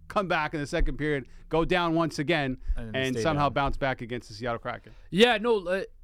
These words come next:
Speaker 2: it's funny, this whole, the whole last week we talked about how the Leafs go after good starts, they build these leads up, and then they blow 'em. Well, the exact opposite happened on Saturday,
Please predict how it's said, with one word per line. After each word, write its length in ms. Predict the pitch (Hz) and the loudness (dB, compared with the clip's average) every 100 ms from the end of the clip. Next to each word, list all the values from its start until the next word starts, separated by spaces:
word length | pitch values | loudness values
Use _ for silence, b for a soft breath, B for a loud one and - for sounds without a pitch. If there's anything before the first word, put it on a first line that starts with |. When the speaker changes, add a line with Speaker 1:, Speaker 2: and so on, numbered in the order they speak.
| - | -16
Speaker 2:
it's 280 | - - - | -12 -6 2
funny, 180 | 240 | 4
this 140 | 170 143 | 2 0
whole, 240 | 202 220 | 0 0
the 160 | 147 143 | 0 0
whole 240 | 165 160 131 | 0 -2 0
last 360 | 143 156 156 | 2 2 0
week 80 | 147 | -6
we 60 | 147 | -4
talked 340 | 156 143 139 | 0 0 0
about 160 | 143 127 | -4 -2
how 240 | 127 127 | 0 0
the 60 | 131 | 2
Leafs 220 | 185 151 | 2 2
go 100 | 190 | 0
after 140 | 170 156 | 0 -2
good 200 | 170 160 | -4 -2
starts, 280 | 190 175 | 0 0
they 80 | 165 | -2
build 240 | 139 185 175 | -4 -2 -2
these 140 | 151 | -6
leads 300 | 151 190 147 | -6 -4 0
up, 220 | 175 165 | 2 2
and 160 | 156 156 | -4 -4
then 160 | 156 | -4
they 320 | 147 143 139 117 - - | -2 -2 -2 -6 -14 -14
blow 340 | 110 185 185 | -2 2 2
'em. 140 | 117 113 | 0 -2
Well, 200 | 156 160 | 0 0
the 120 | 160 | -2
exact 320 | 147 196 180 | 0 0 2
opposite 220 | 165 147 | -2 0
happened 180 | 156 143 | -2 -2
on 80 | 131 | -6
Saturday, 500 | 151 139 135 139 139 | -2 0 0 0 -2